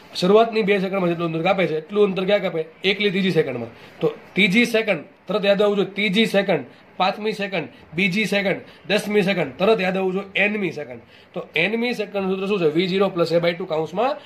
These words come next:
ટુ એન માઇનસ વન. વી ઝીરો ની કિંમત મૂકો અને એન ની કિંમત મૂકો ત્રણ. તમને ડી થ્રી મળી જશે. બેન જે સરખાવો એટલે તમારો વાત થાય પૂરી, દાખલો આરામથી solve થઈ જશે. અહીંયા Next રકમમાં છે, દાખલો શું છે?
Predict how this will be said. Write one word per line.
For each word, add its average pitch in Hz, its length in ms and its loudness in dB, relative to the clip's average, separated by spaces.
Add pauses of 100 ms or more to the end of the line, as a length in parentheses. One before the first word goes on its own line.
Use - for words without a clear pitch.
(240)
ટુ 190 80 2
એન 196 160 4
માઇનસ 156 260 4
વન. 147 140 -6 (280)
વી 160 100 0
ઝીરો 185 180 2
ની 190 60 2
કિંમત 190 180 0
મૂકો 196 300 0 (220)
અને 160 120 2
એન 165 260 0
ની 202 80 2
કિંમત 170 180 -4
મૂકો 165 180 -4
ત્રણ. 175 260 -2
તમને 160 200 -4
ડી 165 120 -4
થ્રી 196 160 -4
મળી 190 160 0
જશે. 185 240 -2 (380)
બેન 185 200 2
જે 175 100 -2
સરખાવો 175 500 2
એટલે - 140 -16
તમારો 151 180 -2
વાત 147 240 0
થાય 151 120 0
પૂરી, 165 220 0
દાખલો 151 420 -2 (100)
આરામથી 147 360 0
solve 147 300 -4 (320)
થઈ 156 120 4
જશે. 120 220 -4
અહીંયા 117 160 -10 (1400)
Next 190 320 -2
રકમમાં 180 360 -2
છે, 160 240 -6
દાખલો 160 280 -2
શું 180 140 -4
છે? 156 160 0